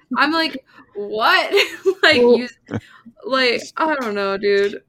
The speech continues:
Speaker 2: She was also, like, an eighteen-year-old, and then somehow was a fourteen-year-old, so then she could date Finn,
Speaker 1: Right.
Speaker 2: even though she knew him as an eighteen-year-old. <laughs>
Speaker 1: And
Speaker 2: She's
Speaker 1: then,
Speaker 2: like,
Speaker 1: like
Speaker 2: "Oh, I'm fourteen now, so we can date."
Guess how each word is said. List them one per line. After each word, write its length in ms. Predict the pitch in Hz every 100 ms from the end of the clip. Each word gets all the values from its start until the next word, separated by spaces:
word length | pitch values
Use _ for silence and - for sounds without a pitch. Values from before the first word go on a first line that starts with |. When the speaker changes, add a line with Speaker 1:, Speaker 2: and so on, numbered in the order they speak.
| _
Speaker 2:
She 160 | - 233
was 100 | 226
also, 300 | 202 233 269
like, 260 | 208 190 -
an 160 | 196 -
eighteen-year-old, 840 | 190 - - 202 196 175 160 165 -
and 180 | 180 175
then 160 | 165
somehow 500 | 175 170 180 190 170
was 200 | 165 165
a 80 | -
fourteen-year-old, 960 | 165 - 175 - 170 160 156 151 151 -
so 200 | - -
then 160 | 170 170
she 140 | -
could 300 | 165 214 202
date 260 | 170 151 -
Finn, 420 | - 147 151 165
Speaker 1:
Right. 300 | 208 247 233
Speaker 2:
even 140 | 202 180
though 160 | 175 180
she 220 | - 170
knew 260 | 165 180
him 260 | 214 185 170
as 200 | - 185
an 120 | 185 -
eighteen-year-old. 800 | 180 - - 202 185 156 190 214
<laughs> 240 | - - - _ -
Speaker 1:
And 180 | 262 277
Speaker 2:
She's 120 | 277
Speaker 1:
then, 100 | 330
Speaker 2:
like, 120 | 277
Speaker 1:
like 40 | 226
Speaker 2:
"Oh, 180 | 254 294
I'm 140 | 294
fourteen 560 | 285 254 247 247 240 240
now, 200 | 214 180
so 200 | 190 185
we 100 | 190
can 360 | 190 202 208 196
date." 340 | 156 139 -